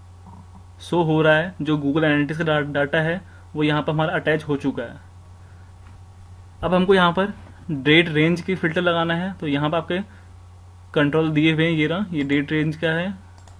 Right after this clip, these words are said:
Date range हमने select कर ली। उसके बाद हमारा ये filter है, हम यहाँ filter लगा सकते हैं।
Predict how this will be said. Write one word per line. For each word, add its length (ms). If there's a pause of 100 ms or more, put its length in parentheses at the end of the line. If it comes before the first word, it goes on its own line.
Date 360
range 200
हमने 140
select 260
कर 60
ली। 240 (800)
उसके 260
बाद 180
हमारा 340 (560)
ये 80
filter 440
है, 160
हम 220
यहाँ 160
filter 320
लगा 200
सकते 280
हैं। 180